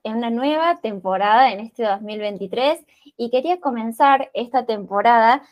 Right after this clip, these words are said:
trayendo a una invitada, una emprendedora que justamente nos va a hablar sobre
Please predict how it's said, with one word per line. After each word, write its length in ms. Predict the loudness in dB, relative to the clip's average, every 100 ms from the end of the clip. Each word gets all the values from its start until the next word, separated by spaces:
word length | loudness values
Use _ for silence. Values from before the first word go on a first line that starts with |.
| _
trayendo 480 | -4 -4 -2 0 0
a 60 | -2
una 140 | -4
invitada, 600 | -4 -4 0 2 4 0 -4
una 160 | -8
emprendedora 840 | -8 -8 -8 -4 -2 0 0 -2 -4
que 140 | -8
justamente 640 | -8 -8 -6 -6 -4 -4
nos 120 | -4 -2
va 120 | 0
a 40 |
hablar 200 | 0 -2
sobre 480 | -4 -4 0 0 0